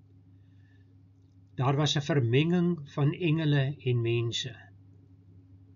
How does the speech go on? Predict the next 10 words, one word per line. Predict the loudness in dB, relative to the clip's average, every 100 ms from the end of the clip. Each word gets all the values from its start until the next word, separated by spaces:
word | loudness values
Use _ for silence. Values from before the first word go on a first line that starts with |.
| -20 -20 -20 -20 -20 -20 -20 -20 -16 2
En | 4
hiermee | 6 6 8 4
probeer | 4 4 4
ek | 4 0
nie | -2
sê | 0 0
'n | -2
vark | 0 0 0 0
is | -2
'n | 0